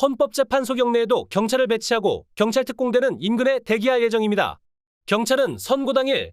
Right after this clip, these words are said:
가용 경력 백 퍼센트를 동원하는 가포 비상을 발령하고 전국에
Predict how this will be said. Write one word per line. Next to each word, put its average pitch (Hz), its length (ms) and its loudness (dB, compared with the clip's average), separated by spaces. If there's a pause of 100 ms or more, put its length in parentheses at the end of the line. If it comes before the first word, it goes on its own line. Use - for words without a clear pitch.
가용 247 300 0
경력 254 360 0
백 214 180 -4
퍼센트를 254 460 -2
동원하는 233 640 0
가포 220 240 -2
비상을 247 340 0
발령하고 220 640 -2 (160)
전국에 226 460 0